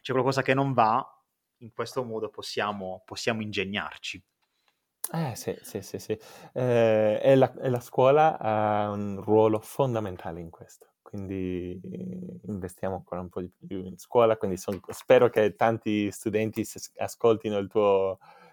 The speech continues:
Speaker 2: il tuo podcast, eh, che li ispiri a, a fare impresa e a portare avanti questa idea di buon capitalismo.
Speaker 1: Guarda, Oscar,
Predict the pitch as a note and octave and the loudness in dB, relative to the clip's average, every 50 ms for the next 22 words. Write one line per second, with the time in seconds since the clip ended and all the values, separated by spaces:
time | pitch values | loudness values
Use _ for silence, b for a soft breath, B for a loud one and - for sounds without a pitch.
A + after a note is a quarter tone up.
0 | b b - G#2 G2 F#2 - G#2+ G2+ G2 - - A#2 B2 A#2+ - - - D3 C#3 | b b -8 -8 -6 0 2 2 2 2 2 4 4 4 4 2 -2 -4 -4 -4
1 | C3+ - - _ _ _ _ b b b b b _ - - G2+ F#2 F2+ F2+ F2+ | -4 -6 -18 _ _ _ _ b b b b b _ -12 -10 -6 -4 -4 -4 -4
2 | F2+ F2+ F2 F2 F2 F2 - F2 F2 E2+ F2 - - - G2 F#2 F#2+ - - _ | -4 -6 -6 -8 -8 -10 -10 -12 -12 -12 -12 -12 -10 -8 -8 -8 -8 -10 -12 _
3 | - G#2+ G#2+ A2 A2 G#2+ G#2 G2+ F#2+ F2+ F#2 F2+ F2+ F#2 F2+ F2+ F2+ F2+ F2 F2 | -4 -2 -2 0 0 0 0 0 0 0 0 -2 -4 -4 -4 -6 -6 -8 -8 -10
4 | F2+ F#2 - - - - - - - - G2+ G2 F#2 F#2 F2+ - A2 A2 A2 A2 | -12 -14 -14 -14 -12 -12 -12 -10 -6 -6 -4 -4 -4 -6 -6 -2 2 2 2 2
5 | G#2 A2 A#2 A#2+ A#2+ A#2+ - - F#2 F#2+ F#2 F2+ F2+ F2 F2+ - - - - - | 0 -2 -2 -2 -2 -4 -8 -8 -8 -6 -6 -6 -6 -6 -8 -8 -10 -8 -10 -10
6 | - - - F#2 - - - - - G#2+ F#2+ F#2+ F#2 F#2+ G2 F#2+ - G2 - F#2+ | -10 -8 -10 -10 -10 -12 -16 -10 -8 -4 -4 -2 -2 -4 -6 -8 -10 -14 -16 -16
7 | F2 - - F#2 F#2 G2 G2+ G2 G2 F#2 F#2+ F#2 F2+ _ _ _ _ _ _ _ | -16 -14 -12 -8 -6 -4 -2 -2 -2 -4 -4 -8 -8 _ _ _ _ _ _ _
8 | - - A2 A2 G#2+ G#2 G2+ F#2+ - F#2+ - - F#2 - F#2+ F#2 F2+ E2+ E2 - | -12 -8 -4 -2 -2 -2 -2 -4 -8 -8 -10 -10 -10 -6 -6 -6 -6 -6 -10 -14
9 | - - F2+ - _ _ _ _ _ _ _ _ _ _ _ _ _ _ _ _ | -18 -18 -20 -20 _ _ _ _ _ _ _ _ _ _ _ _ _ _ _ _
10 | _ _ _ _ _ _ _ _ - - A2 C3 B2+ A#2 A2+ G2 G#2 G2+ G#2+ A2+ | _ _ _ _ _ _ _ _ -10 -2 4 4 4 4 4 2 0 0 0 0
11 | A2 - - G#2+ G2+ | -2 -2 -4 -4 -4